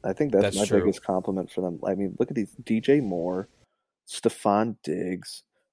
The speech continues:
Speaker 1: underrated Jake Funk, of course, um, but also, uh, Darnell Savage. Like, you have,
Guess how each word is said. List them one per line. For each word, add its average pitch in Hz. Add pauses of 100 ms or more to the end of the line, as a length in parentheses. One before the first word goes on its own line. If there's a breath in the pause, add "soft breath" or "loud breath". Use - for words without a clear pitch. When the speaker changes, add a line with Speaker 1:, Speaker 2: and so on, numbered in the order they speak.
(120)
Speaker 1:
underrated 101 (540)
Jake 110
Funk, - (280)
of -
course, - (520)
um, 95
but 92
also, 113 (560)
uh, 71 (500)
Darnell 117
Savage. - (480)
Like, 113
you 147
have, 190